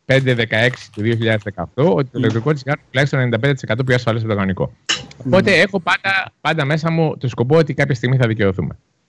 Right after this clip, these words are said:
Speaker 1: Πότε θα είναι, δεν ξέρω. Μπορεί να μην ζούμε, <laughs> αλλά κάποια στιγμή θα δικαιωθούμε.
Speaker 2: Ε, όσο προσπαθείς και δεν μένεις, ε, χωρίς να κάνεις τίποτα, νομίζω ότι θα υπάρχει κάτι, έστω τουλάχιστον το λίγο, το,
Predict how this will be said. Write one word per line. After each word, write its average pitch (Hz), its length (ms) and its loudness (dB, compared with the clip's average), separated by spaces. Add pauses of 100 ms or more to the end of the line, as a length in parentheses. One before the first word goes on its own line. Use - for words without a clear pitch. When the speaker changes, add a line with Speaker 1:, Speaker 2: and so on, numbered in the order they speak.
(100)
Speaker 1:
Πότε 190 240 4
θα 147 180 2
είναι, 247 380 0
δεν 156 180 -2
ξέρω. 104 280 0
Μπορεί 147 160 0
να 196 60 2
μην 196 140 4
ζούμε, 156 300 4 (140)
<laughs> - 160 -2
αλλά 170 140 4
κάποια 180 200 2
στιγμή 160 220 -4
θα 156 100 0
δικαιωθούμε. 131 540 -6 (120)
Speaker 2:
Ε, 139 500 -4 (240)
όσο 151 260 -4
προσπαθείς 135 640 -4
και 151 120 -6
δεν 147 140 -2
μένεις, 160 360 -2 (400)
ε, 117 380 -8 (120)
χωρίς 131 240 -6
να 143 80 -4
κάνεις 139 280 -4
τίποτα, 131 500 -8
νομίζω 151 320 -4
ότι 160 120 -12
θα - 140 -10
υπάρχει 147 380 -8 (120)
κάτι, 156 360 -4
έστω 170 200 -6
τουλάχιστον 175 380 -4
το 160 80 -4
λίγο, 147 360 -2
το, 135 180 -10